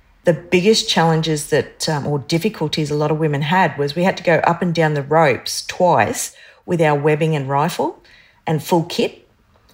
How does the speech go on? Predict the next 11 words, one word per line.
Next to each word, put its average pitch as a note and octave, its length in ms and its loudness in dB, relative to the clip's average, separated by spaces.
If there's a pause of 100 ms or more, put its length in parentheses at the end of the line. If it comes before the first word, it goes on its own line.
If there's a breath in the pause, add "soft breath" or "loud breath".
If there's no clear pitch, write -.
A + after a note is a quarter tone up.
(360 soft breath)
And D#3 260 2
because F3+ 520 -2 (540)
it E3+ 140 -2
takes F3 260 -2
a D#3+ 60 -2
technique D#3+ 520 -2
and E3 100 -2
a D#3 60 0
lot D3+ 220 2
of D3 360 -2 (560)
strength, - 800 -2